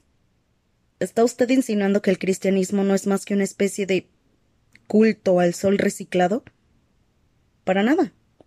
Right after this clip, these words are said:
El cristianismo no tomó cosas prestadas únicamente del culto al sol. El ritual de la canonización cristiana está tomado del antiguo rito ebemeréstico de la conversión en Dios.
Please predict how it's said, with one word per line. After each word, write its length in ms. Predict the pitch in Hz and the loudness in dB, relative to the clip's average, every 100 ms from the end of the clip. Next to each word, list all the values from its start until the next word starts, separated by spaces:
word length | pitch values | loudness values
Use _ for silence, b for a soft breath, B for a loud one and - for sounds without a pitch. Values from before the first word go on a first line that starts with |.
| _ _ _ _ | _ _ _ _
El 160 | - 165 | -8 -6
cristianismo 800 | - 175 - 185 190 226 226 214 | -2 -2 0 0 2 2 2 0
no 140 | 208 | 0
tomó 240 | 202 202 196 | 2 0 2
cosas 300 | 196 190 - | -2 -4 -10
prestadas 500 | 185 185 196 190 185 | -8 -2 0 0 0
únicamente 540 | 190 185 175 185 180 | -6 -2 0 2 2
del 120 | 175 | 0
culto 300 | 165 190 180 | 0 0 2
al 80 | 180 | 0
sol. 300 | - 180 185 _ _ _ _ _ _ _ - | 0 -6 -8 _ _ _ _ _ _ _ -6
El 120 | 180 | -2
ritual 340 | 185 - 214 | -2 2 2
de 60 | 226 | 4
la 120 | 240 | 2
canonización 720 | 233 208 196 190 190 196 196 | 2 0 0 0 -2 -2 -4
cristiana 520 | - 202 - 208 196 180 | -2 -4 0 0 2 0
está 220 | - 180 | -2 -2
tomado 440 | - 190 190 190 | 2 2 4 4
del 180 | 185 180 | 4 4
antiguo 400 | 175 170 185 190 | 2 0 2 2
rito 420 | 190 202 - 175 | 2 0 2 2
ebemeréstico 920 | 170 170 175 175 196 202 - 175 - | 4 2 2 4 2 0 -8 -10 -6
de 80 | 170 | -4
la 120 | 165 | -4
conversión 500 | 160 175 175 - 185 | -2 0 0 0 0
en 100 | 180 | 0
Dios. 340 | 175 175 - | 2 0 -2